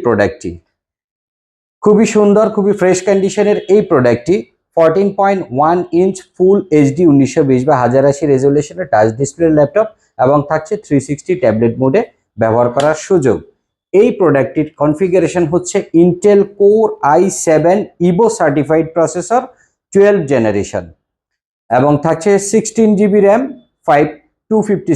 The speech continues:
সিক্স জিবি এসএসডি। চমৎকার ডিলের এই প্রোডাক্টটির অফার প্রাইসটি হচ্ছে মাত্র তিরানব্বই হাজার টাকা। অরিজিনাল চার্জার, ফিফটিন ডেজ রিপ্লেসমেন্ট, ফাইভ ইয়ার্স সার্ভিস ওয়ারেন্টি,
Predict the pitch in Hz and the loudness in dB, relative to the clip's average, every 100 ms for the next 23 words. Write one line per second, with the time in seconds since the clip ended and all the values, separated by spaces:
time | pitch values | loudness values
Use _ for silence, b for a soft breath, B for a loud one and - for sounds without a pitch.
0 | - 135 127 139 147 113 - 120 98 - | 0 -2 0 2 2 2 2 0 0 -4
1 | 82 _ _ _ _ - 180 170 208 208 | -10 _ _ _ _ -4 0 2 0 -2
2 | 240 233 165 214 220 233 - 208 262 - | 0 0 2 2 2 0 -2 -2 0 -2
3 | 180 170 170 - 196 139 139 190 180 185 | -2 0 0 -2 -2 -2 0 0 0 0
4 | 170 - 196 185 220 151 117 113 - 214 | -2 -2 -4 -2 -2 0 0 -2 -2 -2
5 | 190 117 101 104 104 104 98 92 - 87 | 0 0 0 0 0 0 -2 -4 -8 -14
6 | 90 90 110 113 123 131 139 135 117 117 | -16 -4 -2 0 0 0 2 2 0 2
7 | 156 - - 120 - 139 143 160 156 160 | 0 -2 -6 -6 0 2 4 2 2 0
8 | 175 185 - 208 202 120 110 117 120 - | 0 -4 -4 -10 -4 0 2 2 0 2
9 | 170 151 147 - 110 101 90 | 2 2 0 0 0 0 -4